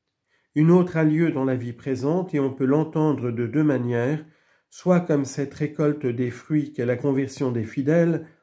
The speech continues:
qui doivent être rassemblés dans l'Église, soit comme la connaissance même de la vérité, par laquelle on récolte dans son âme les fruits de la vérité.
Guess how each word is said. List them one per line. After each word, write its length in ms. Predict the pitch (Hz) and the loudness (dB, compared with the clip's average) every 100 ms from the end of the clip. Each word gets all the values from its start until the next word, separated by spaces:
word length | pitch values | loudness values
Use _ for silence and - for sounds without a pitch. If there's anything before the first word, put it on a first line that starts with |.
| _ _ | _ _
qui 100 | 143 | -6
doivent 240 | 127 143 143 | 0 2 2
être 280 | 135 135 | -2 -2
rassemblés 640 | 120 117 143 - 135 127 131 | -6 -4 -4 -2 -2 0 0
dans 140 | 117 | 0
l'Église, 640 | 120 127 147 170 160 123 113 - _ _ _ _ _ _ | -2 -2 0 2 0 -4 -8 -14 _ _ _ _ _ _
soit 280 | - - 175 | -10 0 2
comme 240 | 170 151 143 | 2 2 2
la 140 | 143 | 2
connaissance 640 | 160 165 151 143 131 127 | 2 0 -2 -4 -6 -4
même 200 | 147 143 | -2 0
de 100 | 120 | 0
la 120 | 117 117 | -2 -2
vérité, 720 | 127 123 113 135 135 131 - _ _ _ _ | -2 -4 -6 -4 -2 -4 -10 _ _ _ _
par 140 | 143 143 | 0 2
laquelle 360 | 147 165 175 | 2 2 4
on 80 | 151 | 4
récolte 520 | 135 151 160 170 156 | 2 -2 0 0 0
dans 220 | 131 135 | -2 -2
son 280 | 131 - 131 | -4 -4 0
âme 460 | 143 147 143 135 - | 2 2 2 -2 -6
les 180 | 127 131 | -2 -2
fruits 540 | 131 - 165 165 - - | -2 -6 -6 -4 -8 -8
de 80 | |
la 160 | 117 117 | -4 -4
vérité. 680 | 117 127 110 - 104 110 | -2 -4 -4 -6 -6 -6